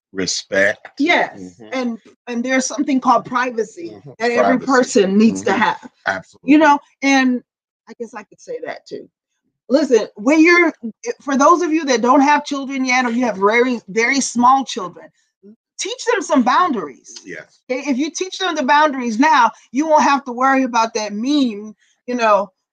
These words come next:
Speaker 2: "Ah, what was y'all doing today? I heard y'all." "Heard us what?"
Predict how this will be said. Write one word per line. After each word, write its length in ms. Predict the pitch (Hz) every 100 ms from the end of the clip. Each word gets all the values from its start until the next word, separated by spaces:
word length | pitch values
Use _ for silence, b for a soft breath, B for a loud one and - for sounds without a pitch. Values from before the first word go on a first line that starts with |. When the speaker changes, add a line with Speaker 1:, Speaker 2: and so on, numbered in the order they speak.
| -
Speaker 2:
"Ah, 680 | 330 415 539 523 494 480 427
what 200 | 403 403
was 160 | 403 370
y'all 280 | 381 381 311
doing 240 | 370 403
today? 200 | 381 330
I 220 | 330 392 359
heard 300 | 403 392 392
y'all." 560 | 311 330 370 381 381 349 _ _ _
"Heard 300 | - 427 427 403 494
us 100 | 285
what?" 380 | - 466 539 571